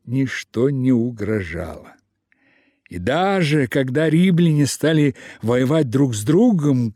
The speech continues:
каждого из противников поддерживала та часть названных провинций, где он располагал властью. Династии прежней знати угасли, и жители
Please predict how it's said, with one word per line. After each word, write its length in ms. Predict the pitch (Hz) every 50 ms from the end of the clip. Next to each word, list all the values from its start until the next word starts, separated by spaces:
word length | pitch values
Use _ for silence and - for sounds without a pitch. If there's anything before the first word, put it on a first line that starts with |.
| _
каждого 680 | - - 127 175 214 226 208 190 175 170 165 170 160 156
из 140 | 147 - -
противников 840 | - - 104 101 92 - 104 107 104 95 95 92 87 - 95 87 -
поддерживала 1040 | _ - 107 101 98 87 82 85 92 117 123 110 90 85 95 104 92 95 92 92 90 - _ -
та 260 | 117 117 135 170 180
часть 560 | - - - - 214 226 208 - - - -
названных 640 | 196 190 196 202 185 156 160 180 190 185 175 -
провинций, 800 | - - 151 156 160 175 180 180 180 - - - 170 170 170 - _ _ _ _ _ _ _ _ _ _ -
где 580 | 98 90 95 95 85 101 117 139 175 190 202
он 320 | 190 170 160 175 190 190 180
располагал 960 | 165 170 165 - - _ - 120 117 120 110 92 85 101 107 123 143 135 123
властью. 880 | 104 95 92 90 95 98 92 - - - - - - - - 80 - _ _ _ _ _ _ _ _ _ _ _ _ _ _ _ _ _ -
Династии 840 | - 82 87 110 104 107 139 180 185 - - - - - 139 135 135
прежней 760 | 127 _ - 113 127 135 131 117 101 107 117 117 113 110 98 - _ _ _ _ _ -
знати 600 | - 85 80 90 104 107 104 95 - - - 95
угасли, 880 | 95 92 87 80 80 76 120 139 175 175 - - - 175 180 190 - _ _ _ _ _ _ _ _ _ _ _ _ _ _ _ _
и 180 | - 92 92
жители 640 | 90 - 110 143 151 - - 160 147 147 143 139 -